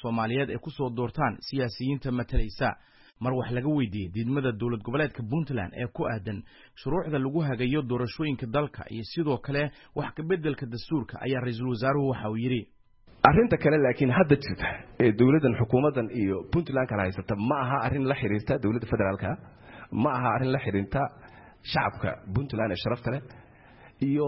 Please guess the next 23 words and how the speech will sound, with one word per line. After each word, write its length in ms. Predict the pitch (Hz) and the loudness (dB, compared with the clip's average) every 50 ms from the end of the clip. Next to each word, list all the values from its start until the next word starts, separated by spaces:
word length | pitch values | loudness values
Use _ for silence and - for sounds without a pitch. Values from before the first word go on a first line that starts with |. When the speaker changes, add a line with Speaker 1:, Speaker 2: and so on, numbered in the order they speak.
| - - - | 0 -2 0
Speaker 2:
hay-adahooda 720 | 123 - 147 127 - 156 160 185 185 170 165 165 135 117 | 0 2 2 2 2 2 2 2 2 2 2 0 0 0
in 100 | 123 135 | -2 0
badan 200 | 117 120 135 120 | 0 2 2 0
oo 80 | 104 - | 0 0
ka 80 | 123 107 | 0 0
mid 140 | 101 95 | 2 2
ah 100 | 113 185 202 - - - - - - - - - | 0 -2 -4 -8 -16 -20 -20 -20 -20 -14 -6 -4
ee 100 | 113 104 | -4 -2
dastuuriga 460 | 110 101 - - 131 123 113 104 110 | -2 -2 0 0 2 2 2 2 0
ah. 100 | 123 139 - - - - - - - - - - - - _ - - - _ _ - - - - - - - - | 0 -2 -4 -8 -16 -18 -18 -18 -18 -18 -20 -20 -20 -20 _ -20 -20 -20 _ _ -20 -20 -20 -20 -20 -20 -18 -10
Ma 280 | - 123 110 117 151 170 156 | -4 0 2 2 2 2 2
aha 120 | 143 139 135 - | 2 0 0 0
cid 140 | - 156 - - | 0 -2 -2 0
kale 200 | - 107 123 139 - - - - | 0 0 0 0 -2 -6 -8 -4
cid 100 | - 127 | -2 0
la 80 | 127 123 | 0 0
xiriirta, 320 | 131 135 107 101 101 131 | 2 0 0 2 2 2
waa 180 | 117 117 117 113 | 2 2 2 0
arrin 240 | 120 135 156 165 156 143 - - - - - - - - | 0 0 0 0 0 -2 -4 -6 -14 -20 -20 -20 -20 -6
ku 140 | - - 160 156 | -2 0 0 2
wareegsan 400 | 139 120 117 113 - - 120 117 | 0 0 -2 -2 -2 -2 -2 -2
hal 160 | 107 123 147 - | 0 0 0 0
qof. 160 | - 92 | 0 -2